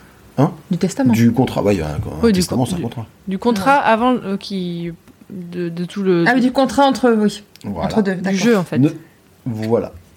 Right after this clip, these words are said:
Speaker 1: Ne peuvent apprendre grand-chose aux détectives, mis à part que leur défunt maître avait fait faire des travaux dans son bureau. Poirot,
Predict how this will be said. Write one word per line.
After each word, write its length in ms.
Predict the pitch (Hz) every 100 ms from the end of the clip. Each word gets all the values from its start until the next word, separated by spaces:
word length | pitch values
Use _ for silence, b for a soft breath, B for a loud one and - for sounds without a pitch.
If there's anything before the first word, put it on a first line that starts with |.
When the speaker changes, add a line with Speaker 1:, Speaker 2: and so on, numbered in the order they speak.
| _
Speaker 1:
Ne 140 | 139 135
peuvent 220 | 208 175
apprendre 360 | 131 - 185
grand-chose 440 | 139 131 151 175 151
aux 40 |
détectives, 520 | 123 139 147 - 104
mis 180 | 127 160
à 80 | 127
part 300 | 120 170 -
que 80 | 131
leur 140 | 104
défunt 280 | 127 131 98
maître 340 | 113 143 - -
avait 200 | 120 135
fait 160 | -
faire 380 | 147 - 190 175
des 120 | 139
travaux 360 | 139 - 110 151
dans 100 | 107
son 140 | -
bureau. 240 | 120 98 73 - B B B B B B -
Poirot, 400 | 135 127 123